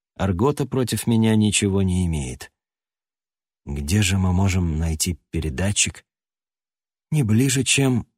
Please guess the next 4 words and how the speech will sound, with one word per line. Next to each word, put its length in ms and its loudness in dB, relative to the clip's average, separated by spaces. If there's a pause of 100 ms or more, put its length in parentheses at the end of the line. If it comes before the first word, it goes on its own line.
в 80 -6
Сосинотхе. 920 2 (1400)
Я 220 -4
поморщился, 880 -4